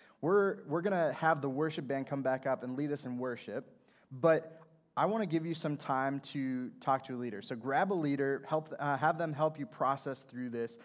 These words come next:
and pray with you through figuring that out, because this is seriously important. It is the first step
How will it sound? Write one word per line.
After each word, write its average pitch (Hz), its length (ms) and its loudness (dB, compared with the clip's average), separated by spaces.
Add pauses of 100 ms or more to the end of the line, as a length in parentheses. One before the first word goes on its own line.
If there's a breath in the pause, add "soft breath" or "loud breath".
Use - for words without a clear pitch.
(200 loud breath)
and 120 140 -6
pray 139 240 0
with 123 260 -6
you 113 260 -6 (440 loud breath)
through 120 420 -6 (160)
figuring 113 400 -6
that 101 160 -8
out, 87 240 -10
because 127 300 -8
this 185 200 -4
is 147 200 -6
seriously 139 640 -4
important. 113 500 -6 (100)
It 156 120 -2
is 151 180 0
the 151 200 0
first 135 400 -4
step - 440 -4